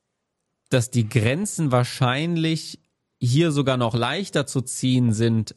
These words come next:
als, äh, bei der deutschen Bevölkerung zur Zeit des Zweiten Weltkrieges. Aber an Differenzierung ist heutzutage, gerade in der medialen Berichterstattung, wenn es um solche Extremgebiete geht, irgendwie keiner mehr interessiert. Und das ist das, was mich echt so ein bisschen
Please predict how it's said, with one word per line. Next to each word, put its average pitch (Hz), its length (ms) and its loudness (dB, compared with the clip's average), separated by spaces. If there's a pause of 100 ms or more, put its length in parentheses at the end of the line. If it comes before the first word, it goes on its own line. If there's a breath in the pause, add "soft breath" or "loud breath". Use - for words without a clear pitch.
als, 104 560 -2
äh, 113 340 -4
bei 110 120 0
der 107 100 0
deutschen 117 380 0
Bevölkerung 101 800 -2 (200)
zur 110 160 -2
Zeit 101 280 -4
des - 120 -10
Zweiten 104 340 0
Weltkrieges. 127 640 -2 (420 soft breath)
Aber 131 180 2
an 135 140 0
Differenzierung 156 840 0
ist - 480 -4 (920)
heutzutage, 139 680 0
gerade 131 220 0
in 135 40 -2
der 123 80 0
medialen 117 280 2
Berichterstattung, 117 600 2
wenn 113 100 2
es 110 100 0
um 113 120 0
solche 110 280 0
Extremgebiete 139 720 0
geht, 135 160 -4
irgendwie 127 280 2
keiner 127 300 0
mehr 120 100 0
interessiert. 123 420 0
Und 127 60 0
das 143 140 -2
ist 147 140 -4
das, 139 160 -2
was 127 120 2
mich 120 160 0
echt 123 200 -6
so 131 80 2
ein 120 60 4
bisschen 123 400 0